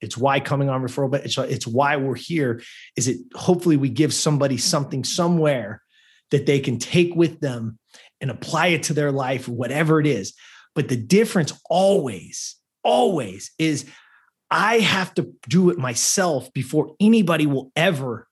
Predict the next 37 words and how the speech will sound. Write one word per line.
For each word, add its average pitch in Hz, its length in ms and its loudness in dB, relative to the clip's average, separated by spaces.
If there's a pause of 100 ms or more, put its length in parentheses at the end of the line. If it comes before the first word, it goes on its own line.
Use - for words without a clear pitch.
(340)
do 147 180 4
it 143 60 2
with 135 260 -2
me 120 240 -8
or, 135 160 2 (240)
or, 139 200 2
or, 131 180 2
or 131 240 0
not, 104 300 -6
right? 151 340 0 (480)
And 139 400 -2 (340)
you 156 160 6
parents 180 380 4
out 139 180 -2
there, 107 200 -8 (600)
if 131 160 -2
you're, 160 380 4
if 135 160 0
you're 185 140 4
telling 214 320 2
your 156 100 0
kid 202 220 2
to 151 60 2
go 180 180 4
make 180 220 0
their 147 100 0
bed 139 460 0 (220)
and 143 120 -2
your 190 140 4
bed's 170 360 0
not 139 240 -6
made, 120 380 -6 (160)
why 175 540 0
should 180 400 2
they 170 160 4
do 139 280 0
that? - 240 -10